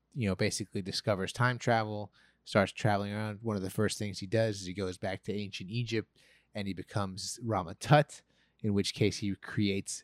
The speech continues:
Apocalypse in, in, uh, ancient Egypt, um, and then, uh, has had many different forms, including Kang the Conqueror, um,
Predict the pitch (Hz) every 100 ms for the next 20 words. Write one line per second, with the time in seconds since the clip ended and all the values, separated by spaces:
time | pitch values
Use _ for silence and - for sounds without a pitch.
0 | _ - - 123 - 139 156 - - -
1 | 117 117 120 123 113 113 113 110 107 107
2 | - - 135 131 127 120 - 147 139 165
3 | 175 - - _ _ _ 113 104 101 101
4 | 98 107 107 107 107 107 107 104 107 101
5 | 98 98 101 110 104 107 117 110 104 113
6 | 107 - 117 123 123 131 - - _ _
7 | 107 - 117 110 101 110 104 98 127 127
8 | 123 127 123 117 110 _ _ _ 98 95
9 | 95 92 90 90